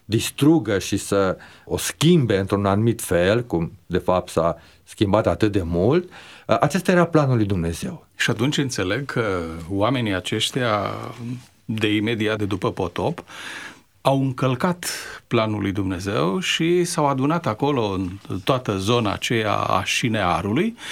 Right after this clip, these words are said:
Speaker 2: și se apucă să construiască un turn imens. Ce rost avea turnul acela? Pentru că Biblia este foarte concretă când spune că au vrut în felul acesta să se apere de Dumnezeu.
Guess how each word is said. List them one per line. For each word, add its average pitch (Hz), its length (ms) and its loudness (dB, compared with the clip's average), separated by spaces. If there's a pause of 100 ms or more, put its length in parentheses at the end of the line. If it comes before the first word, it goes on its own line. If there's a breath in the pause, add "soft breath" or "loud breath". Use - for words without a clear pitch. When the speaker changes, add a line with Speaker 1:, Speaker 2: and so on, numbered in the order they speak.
(380 loud breath)
Speaker 2:
și - 280 0
se 226 160 0
apucă 175 540 0
să 226 280 0
construiască 165 1120 0 (440)
un 247 400 2 (340)
turn 226 400 -2 (320)
imens. 170 580 0 (140)
Ce - 260 2
rost 220 300 0
avea 113 280 2
turnul 135 500 0
acela? 107 440 0
Pentru 180 260 -2
că 175 120 0
Biblia 165 340 0
este 170 260 -2
foarte 185 260 -2
concretă 147 560 0
când 95 220 -4
spune 131 480 -2 (500 loud breath)
că 165 640 0
au 160 180 2
vrut 175 260 0
în 165 100 4
felul 175 280 2
acesta 175 420 0
să - 160 0
se 143 180 2
apere 180 320 0
de 185 100 0
Dumnezeu. 175 600 -2